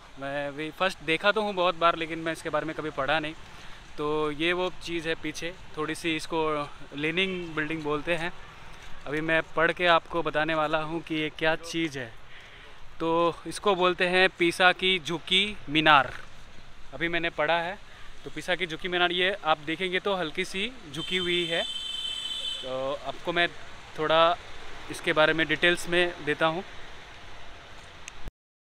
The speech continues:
तो आप ये पढ़ सकते हैं, पीसा की झुकी मीनार, जो कि यूरोप में है और यह इटली देश के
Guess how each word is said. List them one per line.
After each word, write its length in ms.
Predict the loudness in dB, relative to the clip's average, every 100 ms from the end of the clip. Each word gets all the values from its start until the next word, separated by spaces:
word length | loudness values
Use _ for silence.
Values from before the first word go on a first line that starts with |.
| -14 -14 -14 -14 -12 -6
तो 200 | -4 -4
आप 300 | 2 2 2
ये 80 | 0
पढ़ 240 | 2 2
सकते 380 | 2 -4 2 2
हैं, 220 | 2 -2 -2 -14 -14 -14 -12 -8 -8 -10 -14 -16 -12
पीसा 240 | 0 2
की 180 | 2 -2
झुकी 320 | -2 -6 -4 -2
मीनार, 360 | 2 2 2 -2 -16 -16 -16 -16 -16 -16 -16 -18 -18 -18 -16 -14
जो 120 | -10 -6
कि 160 | -4 -2
यूरोप 300 | 0 0 -2
में 140 | -2 -4
है 240 | -4 -8 -8 -12 -14 -10 -2
और 200 | 0 0
यह 400 | 2 4 4 0 -8 -8 -2
इटली 340 | 0 4 2
देश 340 | 6 6 6 2
के 240 | 2 2